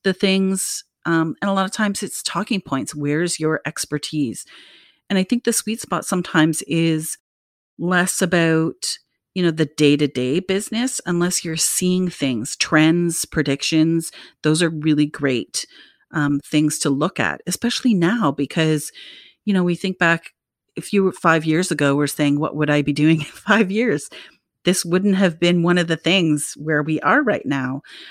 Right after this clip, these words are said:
Um, but, you know, what has changed in your business?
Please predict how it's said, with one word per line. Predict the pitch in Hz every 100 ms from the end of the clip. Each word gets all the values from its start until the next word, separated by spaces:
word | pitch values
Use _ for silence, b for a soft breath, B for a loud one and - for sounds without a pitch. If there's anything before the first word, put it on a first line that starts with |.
| B -
Um, | 160 151 156 - _ _ _ _ _ _ -
but, | 165 156 - _ _
you | 180
know, | 170 -
what | 175 175 196
has | 208 190
changed | - - 240 339 - -
in | 147
your | 131
business? | - 131 - 113 -